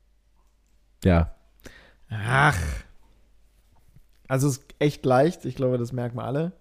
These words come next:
Speaker 1: Mhm.
Speaker 2: Ähm, am Ende, ich weiß jetzt nicht, ob ich auch einfach lösen soll oder
Speaker 1: Ja,
Speaker 2: oder noch so ein
Speaker 1: klar.
Speaker 2: bisschen. Ähm, also am Ende Urlaub. Ja, das ist das Wort, wie wir es heute, äh, kennen von der Schreibweise U R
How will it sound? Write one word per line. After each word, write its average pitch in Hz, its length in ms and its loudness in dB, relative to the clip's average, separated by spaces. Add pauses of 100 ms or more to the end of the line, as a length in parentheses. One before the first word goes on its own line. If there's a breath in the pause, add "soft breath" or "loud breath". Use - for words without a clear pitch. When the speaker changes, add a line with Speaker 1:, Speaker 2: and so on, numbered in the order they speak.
(260 soft breath)
Speaker 1:
Mhm. 95 180 -18
Speaker 2:
Ähm, 120 840 -2 (580 soft breath)
am 117 140 -2
Ende, 151 520 4 (440)
ich - 140 -14
weiß 135 220 -4
jetzt 160 120 -6
nicht, 139 140 -2
ob 127 100 -4
ich 120 100 -6
auch 110 80 -12
einfach 113 400 -8
lösen 127 420 -4
soll 131 300 -4
oder 117 360 -4 (680 soft breath)
Speaker 1:
Ja, 113 80 -2
Speaker 2:
oder 113 220 2
noch 120 80 2
so - 60 -4
ein 127 120 -2
Speaker 1:
klar. - 40 -2
Speaker 2:
bisschen. 127 260 -2 (500 soft breath)
Ähm, 131 680 2 (720)
also 131 200 4
am 139 80 4
Ende 127 200 2
Urlaub. 139 440 6 (160)
Ja, 135 240 2
das 143 180 0
ist 135 60 -10
das 123 160 -6
Wort, 131 160 2
wie 123 60 -4
wir 120 100 -4
es 117 140 -8
heute, 113 340 -6
äh, 113 260 -8
kennen 143 280 -6
von 123 120 2
der 120 80 -6
Schreibweise 123 580 0
U 120 140 -6
R 120 380 -2